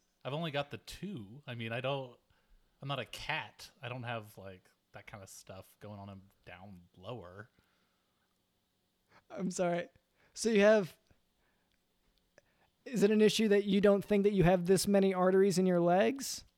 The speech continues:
Speaker 1: The, I mean, the, like, the n-, like, the nipple holders. I've only got the two.
Speaker 2: Oh, okay. I'm sorry. I should, once again. So these are
Speaker 1: I'm
Speaker 2: arteries.
Speaker 1: a guy. I'm not a g-, if I was a girl, yeah.
Speaker 2: So, yeah. So these are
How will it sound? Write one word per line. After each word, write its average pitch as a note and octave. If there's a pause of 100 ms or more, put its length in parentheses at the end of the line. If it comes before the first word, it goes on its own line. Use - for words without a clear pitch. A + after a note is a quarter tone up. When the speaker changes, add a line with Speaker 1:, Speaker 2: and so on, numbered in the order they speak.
(300)
Speaker 1:
The, D3+ (300)
I D3+
mean, C#3
the, B2
like, A#2+
the A#2+
n-, B2 (200)
like, G#2+
the G#2
nipple B2
holders. G2
I've B2
only C3+
got B2+
the A#2+ (100)
two. -
Speaker 2:
Oh, E3 (180)
okay. E3+
I'm F3+
sorry. F3
I F#3
should, F#3+ (520)
once G3
again. E3+
So F#3+
these G#3
are F#3+
Speaker 1:
I'm F3+
Speaker 2:
arteries. F3+
Speaker 1:
a B2+
guy. G#2 (440)
I'm D3
not D#3+
a C3+
g-, A#2+
if D#3
I F3+
was F3
a C3
girl, A#2
yeah. A2 (640)
Speaker 2:
So, F#3+ (920)
yeah. F#3+
So G#3+
these A3+
are G3